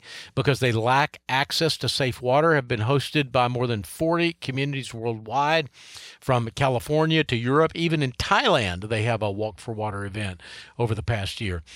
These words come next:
Water Mission, by the way, has four out of five stars, an A transparency grade, and a top,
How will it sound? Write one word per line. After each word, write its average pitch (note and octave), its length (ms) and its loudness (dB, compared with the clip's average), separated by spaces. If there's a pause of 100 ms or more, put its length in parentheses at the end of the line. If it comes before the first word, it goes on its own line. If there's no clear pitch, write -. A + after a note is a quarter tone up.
(200)
Water B2+ 460 4
Mission, E3+ 440 4
by D#3 160 6
the D#3 80 4
way, D#3+ 180 4
has C#3 260 2
four F#3+ 560 0 (100)
out D3+ 140 2
of C3+ 80 0
five D3+ 380 2
stars, E3+ 480 2
an A#2 160 -6
A C#3 140 -2
transparency D#3+ 640 -2
grade, D#3+ 400 4
and C3 260 0
a B2 340 0 (460)
top, G3+ 400 6